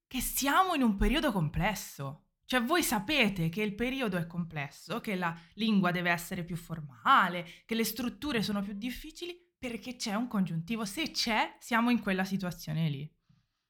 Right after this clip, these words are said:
In realtà è un grande aiuto, secondo me. Poi non lo so, ragionateci. Allora, detto questo, bisogna,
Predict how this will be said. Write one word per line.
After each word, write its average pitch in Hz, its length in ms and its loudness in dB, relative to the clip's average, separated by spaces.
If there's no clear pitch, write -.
In 262 100 2
realtà 320 300 6
è 202 40 8
un 190 80 4
grande 240 320 6
aiuto, 175 720 2
secondo 208 480 2
me. 165 460 0
Poi 220 160 0
non 185 140 2
lo 190 80 0
so, 156 180 -2
ragionateci. 175 880 4
Allora, 196 280 8
detto 247 340 4
questo, 208 760 4
bisogna, 190 880 6